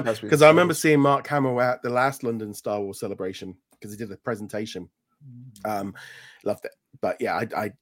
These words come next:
Speaker 2: I, I still can't quite get my head around some of the costs, but nevertheless. Um, also this past week, it's been revealed that, um,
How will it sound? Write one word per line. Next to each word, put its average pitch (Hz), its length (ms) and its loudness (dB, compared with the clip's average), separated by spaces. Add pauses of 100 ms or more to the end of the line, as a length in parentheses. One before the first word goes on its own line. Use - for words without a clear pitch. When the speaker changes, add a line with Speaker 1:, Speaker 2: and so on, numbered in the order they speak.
Speaker 2:
I, 131 60 2
I 127 160 6
still 131 320 2
can't 123 320 -4
quite - 260 -4
get - 140 -10
my 98 60 -6
head 113 120 -4
around 104 280 -4
some 107 120 -8
of 95 60 -10
the 95 60 -10
costs, - 340 -10
but - 180 -8 (240)
nevertheless. 147 680 2 (440)
Um, 165 480 10
also 202 300 8
this 202 140 4
past 190 280 4
week, 196 200 2
it's 180 120 -6
been 180 140 0
revealed 175 380 -2
that, 170 340 2 (100)
um, 156 480 4